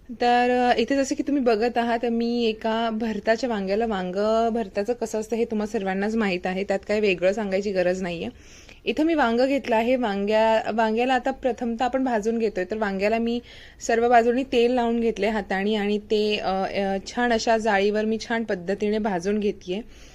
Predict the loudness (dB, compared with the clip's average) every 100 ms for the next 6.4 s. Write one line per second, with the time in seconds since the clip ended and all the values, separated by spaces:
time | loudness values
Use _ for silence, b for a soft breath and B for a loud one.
0 | B B B 2 6 8 8 8 6 2
1 | 2 0 4 2 4 2 2 0 0 0
2 | 2 2 0 0 0 0 0 0 0 -2
3 | -4 -4 -4 -4 -4 -4 0 0 2 0
4 | 0 0 0 -2 -2 -2 -2 -2 -2 -6
5 | -4 -4 -2 -2 -4 -4 -4 -2 -2 -2
6 | -4 -2 -2